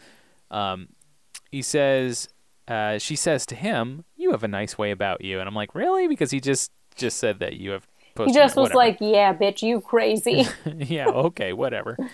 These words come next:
Speaker 1: She tells him that he's got a nice way about him. He's a good soul, patient, caring.
Speaker 2: Mm-hmm.
Speaker 1: "I suppose that's why you became a doctor." And then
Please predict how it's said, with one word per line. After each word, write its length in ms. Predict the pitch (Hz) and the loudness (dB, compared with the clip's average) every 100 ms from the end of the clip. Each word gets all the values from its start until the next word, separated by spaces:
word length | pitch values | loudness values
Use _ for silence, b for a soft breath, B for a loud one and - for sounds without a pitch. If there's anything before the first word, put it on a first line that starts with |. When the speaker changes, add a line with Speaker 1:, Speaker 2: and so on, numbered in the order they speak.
| B B B B _ _ _ | B B B B _ _ _
Speaker 1:
She 140 | - 147 | -14 -4
tells 300 | 160 160 143 | 0 0 0
him 180 | 151 147 | -4 0
that 300 | 127 120 - | 0 0 -2
he's 200 | - 131 | -10 -8
got 60 | 131 | -6
a 20 | |
nice 240 | 117 117 - | -4 -4 -2
way 100 | 127 | -2
about 260 | 104 92 | -2 -4
him. 220 | 127 165 - _ | -6 -8 -16 _
He's 80 | - | -20
a 20 | _ | _
good 220 | 95 87 | -10 -10
soul, 320 | - - 110 | -12 -6 -6
patient, 500 | - 90 87 - 117 | -6 -10 -10 -12 -14
caring. 520 | - 90 80 92 139 156 | -14 -14 -12 -12 -14 -10
Speaker 2:
Mm-hmm. 280 | 202 185 196 | -8 -8 -6
Speaker 1:
"I 40 | |
suppose 420 | 247 302 202 233 202 | -6 -6 -6 -6 -4
that's 260 | 175 165 | -6 -6
why 140 | 147 139 | -4 -4
you 140 | 135 | -4
became 400 | 117 110 120 107 | -6 -8 -8 -8
a 60 | 95 | -8
doctor." 680 | 85 98 101 - 90 - - _ | -6 -6 -6 -14 -18 -18 -20 _
And 60 | 104 | -14
then 240 | 92 87 | -14 -14